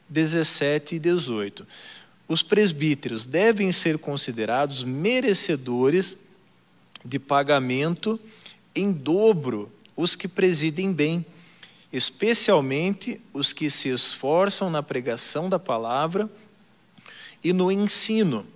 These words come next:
pois a Escritura declara: 'Não amordace o boi enquanto, é, quando ele pisa o trigo.'" E ainda,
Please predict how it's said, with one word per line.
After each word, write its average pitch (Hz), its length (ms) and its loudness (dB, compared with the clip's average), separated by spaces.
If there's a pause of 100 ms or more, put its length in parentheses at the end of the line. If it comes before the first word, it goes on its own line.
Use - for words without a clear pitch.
(480)
pois 147 200 0
a 151 40 2
Escritura 139 580 -2
declara: 131 640 -2
'Não 170 320 0
amordace 131 680 -2
o 214 80 -4
boi 156 380 -2
enquanto, 151 680 -6 (1200)
é, 113 180 -2
quando 190 460 2
ele 170 200 4
pisa 165 360 0
o 190 60 0
trigo.'" 185 500 -2
E 147 120 0
ainda, 185 520 -2